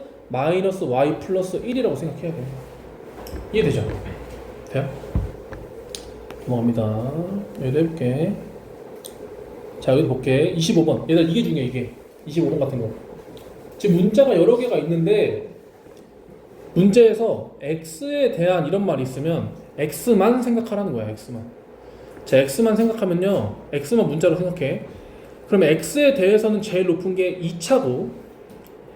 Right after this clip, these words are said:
X에 대해서는 이 차식이라는 거죠. 그리고 상수항은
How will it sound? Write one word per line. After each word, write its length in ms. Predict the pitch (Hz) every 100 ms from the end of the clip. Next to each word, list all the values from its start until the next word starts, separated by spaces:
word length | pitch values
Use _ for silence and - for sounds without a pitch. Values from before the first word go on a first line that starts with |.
| - -
X에 640 | 151 - - 247 254 240
대해서는 840 | 180 175 180 180 196 226 247 233 -
이 100 | 160
차식이라는 540 | - 208 - 135 120 110
거죠. 160 | 107 - - - - - - -
그리고 200 | 160 165
상수항은 1080 | - 269 277 277 254 233 247 277 294 -